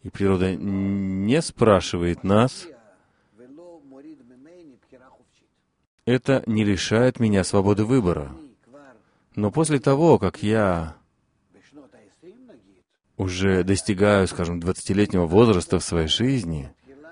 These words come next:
с этого момента и далее начинается этот период свободы выбора в моей жизни.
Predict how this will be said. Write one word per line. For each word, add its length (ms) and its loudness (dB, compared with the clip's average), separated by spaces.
с 240 -6
этого 200 0
момента 440 0
и 80 2
далее 640 0
начинается 1080 -2
этот 460 -2
период 720 0
свободы 560 0
выбора 600 -2
в 140 -10
моей 320 0
жизни. 580 -6